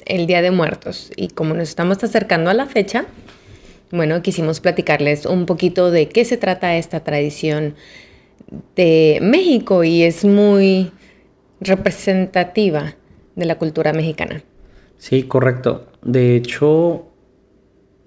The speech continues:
Speaker 2: México es el país más gran-, no más grande, pero es el país que,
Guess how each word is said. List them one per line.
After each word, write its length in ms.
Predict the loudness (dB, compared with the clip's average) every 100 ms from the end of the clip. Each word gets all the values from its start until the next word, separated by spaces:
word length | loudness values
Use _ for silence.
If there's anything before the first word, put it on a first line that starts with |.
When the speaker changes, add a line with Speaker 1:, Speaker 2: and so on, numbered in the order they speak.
| _ -10
Speaker 2:
México 580 | -2 2 2 0 2 2
es 160 | 2
el 100 | -2
país 400 | 0 2 2 2
más 1000 | 0 0 2 4 4 2 -2 -6 -16 -20 _ _ _ _ _ _ _ _ -6
gran-, 500 | -2 0 2 2 2
no 100 | 2
más 180 | 2 2
grande, 320 | 2 0 0
pero 260 | -2 -2
es 120 | -2 -2
el 100 | -2
país 400 | 0 0 0 -6
que, 640 | -4 0 2 2 0 -2